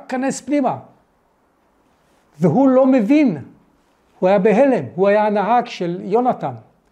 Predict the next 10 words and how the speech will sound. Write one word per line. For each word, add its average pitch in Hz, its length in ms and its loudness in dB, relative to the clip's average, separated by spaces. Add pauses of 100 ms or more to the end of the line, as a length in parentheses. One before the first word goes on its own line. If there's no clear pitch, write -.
(1080)
הוא 185 120 2
לא 262 160 4
הבין 254 220 2
מה 254 120 2
קרה 254 320 -2
שהוא - 200 -6
פתאום 240 220 -2
התהפך, 247 640 -6 (200)
נוסע 233 320 -2
רוורס. 240 600 -2